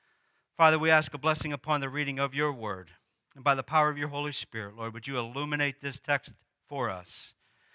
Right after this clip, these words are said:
not only so that we can understand it, but also so we can apply it to our life. And so, Father, we ask that you would search our hearts and our minds, and I ask that it's only your words, your thoughts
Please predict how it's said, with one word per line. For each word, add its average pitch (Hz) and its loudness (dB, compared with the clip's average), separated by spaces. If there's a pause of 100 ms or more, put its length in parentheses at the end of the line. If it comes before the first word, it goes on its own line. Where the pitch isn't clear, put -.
(160)
not 156 4
only 185 6
so 160 -4
that 160 4
we 156 2
can 151 0
understand 151 2
it, 143 -4
but 131 -4
also 135 0
so 131 -4 (280)
we 143 -4
can 131 -4
apply 139 4
it 127 0
to 131 -8
our 120 0
life. 95 -8 (1200)
And 127 -16
so, 131 -8
Father, 139 6
we 127 -2
ask 127 2 (460)
that 113 -16
you 131 -6
would 120 -10
search 139 -6
our 135 -4
hearts 135 -2
and 156 -10
our 156 -4
minds, 98 -8 (840)
and 147 2
I 170 8
ask 98 0
that 117 -10
it's 104 -12
only 123 -6
your 131 -4
words, 131 -4
your 127 -6
thoughts - -8